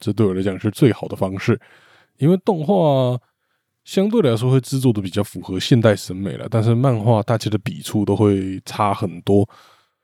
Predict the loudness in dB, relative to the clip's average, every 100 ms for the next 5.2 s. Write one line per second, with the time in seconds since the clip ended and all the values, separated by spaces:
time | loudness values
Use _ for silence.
0 | _ _ _ -4 -2 0 2 0 -2 _
1 | -2 0 2 2 2 0 -8 -6 -6 -2
2 | 0 0 0 -10 -10 -6 0 2 2 -2
3 | -2 0 0 -2 -6 -6 -6 _ _ _
4 | -8 -6 -4 -6 -4 2 2 2 -6 -10
5 | -6 -6